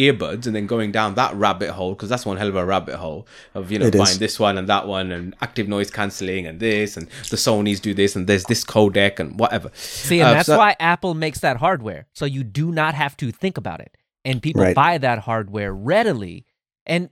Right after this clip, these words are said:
Speaker 3: and I think, so, so what you're driving at is that in, in whatever market it is, companies will make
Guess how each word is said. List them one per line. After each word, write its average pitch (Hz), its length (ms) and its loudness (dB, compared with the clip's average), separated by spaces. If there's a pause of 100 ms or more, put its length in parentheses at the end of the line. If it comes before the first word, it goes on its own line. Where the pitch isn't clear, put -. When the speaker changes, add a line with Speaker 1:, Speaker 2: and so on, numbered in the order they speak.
(100)
Speaker 3:
and 175 160 2
I 175 100 6
think, 262 200 -2
so, 214 320 2
so 190 140 0
what 247 140 2
you're 208 100 0
driving 147 420 2
at 95 160 -8 (320)
is 123 220 0
that 123 280 2 (840)
in, 165 280 -2
in 139 200 0
whatever 147 400 2
market 165 340 0
it 113 100 -4
is, 98 360 -4 (840)
companies 208 480 0
will 170 140 2
make 127 540 -2